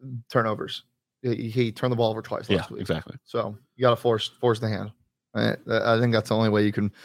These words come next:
Speaker 1: you can beat Michael Penix in this, in this offense.
Speaker 2: Yeah, 'cause that's what I was saying. You got, you can't let them get five hundred yards
Speaker 1: Yeah.
Speaker 2: and score forty-one
Speaker 1: Yep.
Speaker 2: points, and that happens, you're losing. And
Speaker 1: Yeah.
Speaker 2: that happens because Michael Penix
Speaker 1: But
Speaker 2: Junior
Speaker 1: you
Speaker 2: is
Speaker 1: also have to
Speaker 2: cooking.
Speaker 1: capitalize on
Speaker 2: Yeah, yeah.
Speaker 1: turnovers. And I think that comes with bleeding clock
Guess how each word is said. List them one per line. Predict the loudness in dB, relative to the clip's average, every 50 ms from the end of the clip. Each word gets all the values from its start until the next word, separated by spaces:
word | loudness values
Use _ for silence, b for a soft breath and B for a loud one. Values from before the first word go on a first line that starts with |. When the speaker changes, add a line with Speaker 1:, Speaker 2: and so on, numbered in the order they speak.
| B B B
Speaker 1:
you | -2 0
can | 0 2
beat | 2 0 0
Michael | 0 -2 -2 -2 -2
Penix | -2 -2 -2 -2 -6 -6
in | -8 -8
this, | -8 -10 -12 _ -6
in | -4 -4
this | -4 -2 -2
offense. | -2 -2 -2 -2 0
Speaker 2:
Yeah, | 0 0 2 2 0 0
'cause | 2 2 2 2
that's | 2 2 2
what | 2 2
I | 2
was | 2
saying. | 2 0 0
You | 2
got, | 0 0 2 2
you | 0 0
can't | 0 0 0 2 2
let | 0 2
them | 2 0 0 0 -2 -6 _ _ _ _ _ _ -4 -2
get | -2 -2 2
five | 2 2 2 4 4
hundred | 2 2 4
yards | 4 4 4
Speaker 1:
Yeah. | 2 2
Speaker 2:
and |
score | 2 0 0 2
forty-one | 2 2 2 2 2 2
Speaker 1:
Yep. | 0 0
Speaker 2:
points, | -2 0
and | 0 0
that | 0
happens, | 2 0 0 0 0 0
you're | 0 0
losing. | 2 0 0 0 -4
And | -12 -14 -6 _
Speaker 1:
Yeah. | 0 0
Speaker 2:
that | 0 0
happens | 0 0 0 0 0 -2 -2
because | 0 0 0 2
Michael | 2 0 0 0 0
Penix | 2 2
Speaker 1:
But | 2 2 2
Speaker 2:
Junior | 2 2 2
Speaker 1:
you |
Speaker 2:
is | 2
Speaker 1:
also | 2 2 0
have | 0 0
to |
Speaker 2:
cooking. | -2 -2 -2 -2
Speaker 1:
capitalize | -2 -2 -6 -6 -6 -6 -6 -8
on | -2 0
Speaker 2:
Yeah, | 2 2 0 -2 -8 _ _
yeah. | -4 -4
Speaker 1:
turnovers. | -4 -4 -6 -10 -10 -14 -14 -10 -6
And | -6 -4 -4 -6 -4 -2
I | -2 -2
think | 0 0 0 0
that | 0 0
comes | 2 -2 -2 -2
with | -4 -6 -4 -2
bleeding | -2 -2 -2 -2 -4
clock | -2 0 0 0 0 -4 -10